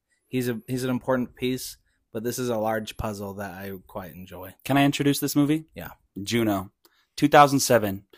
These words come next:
Speaker 2: directed by Jason Reitman. Reitman. He also did Ghostbusters Afterlife.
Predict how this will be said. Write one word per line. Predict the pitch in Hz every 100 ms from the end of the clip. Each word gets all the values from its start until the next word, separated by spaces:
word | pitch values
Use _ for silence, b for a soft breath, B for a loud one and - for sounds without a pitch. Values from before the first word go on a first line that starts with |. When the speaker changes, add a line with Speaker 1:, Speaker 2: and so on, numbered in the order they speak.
| B B B -
Speaker 2:
directed | 175 208 151 123
by | 120
Jason | 120 127 151 - 147 135 131 -
Reitman. | 92 90 127 - 190 285 359 _ - _ _ _
Reitman. | 180 294 - 113 107 107 _ B B B B
He | 156
also | 156 -
did | 139 143 139 117
Ghostbusters | - 139 156 - 113 - 117
Afterlife. | 131 - 117 104 98 - -